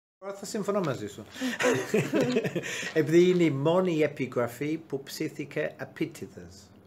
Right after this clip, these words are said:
Όλα τα άλλα είναι κατά λάθος σαν το παλάτι μας στην Φεστό από την καταστροφή των παλατιών,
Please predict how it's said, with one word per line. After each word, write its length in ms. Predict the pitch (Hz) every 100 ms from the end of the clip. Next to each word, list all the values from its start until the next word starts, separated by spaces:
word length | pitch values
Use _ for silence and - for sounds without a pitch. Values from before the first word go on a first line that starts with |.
| -
Όλα 300 | 117 131 139
τα 140 | 139 113
άλλα 360 | 107 107 110
είναι 220 | 127 123
κατά 320 | 117 113 - 110
λάθος 380 | 117 117 110
σαν 180 | - 117
το 100 | -
παλάτι 460 | - 113 107 107 110
μας 160 | 104
στην 220 | - 110 104
Φεστό 460 | 107 101 117 117 120
από 220 | 120 -
την 180 | - 110
καταστροφή 720 | - 113 113 - 107 - 139
των 200 | 139 117
παλατιών, 580 | 107 107 101 107 131